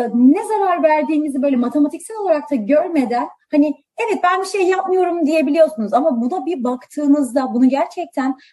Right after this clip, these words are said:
hani hesapladığınızda o çarpıcı şekilde nerede aslında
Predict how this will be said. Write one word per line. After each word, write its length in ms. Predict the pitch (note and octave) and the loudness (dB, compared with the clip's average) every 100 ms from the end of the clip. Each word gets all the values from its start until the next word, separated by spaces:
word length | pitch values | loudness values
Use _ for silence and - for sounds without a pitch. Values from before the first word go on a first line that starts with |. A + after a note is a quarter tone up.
| - | 0
hani 200 | A#3 G3+ | 0 0
hesapladığınızda 1000 | A3 C4+ B3 B3+ C4 C#4 C#4 C4+ D#4+ E4+ - | -2 -2 0 0 2 4 4 2 0 -2 -2
o 100 | D4+ | -2
çarpıcı 480 | - D4 D4 D#4 F4+ | 2 0 0 -8 -8
şekilde 560 | D#4 - A#3 G#3 A#3 - _ | -8 -6 -2 0 -2 -8 _
nerede 520 | C4 F#4 G#4+ E4 C4 - | 4 4 4 4 4 4
aslında 600 | A3+ - B3 A#3+ A3+ A3+ | -2 0 2 4 6 4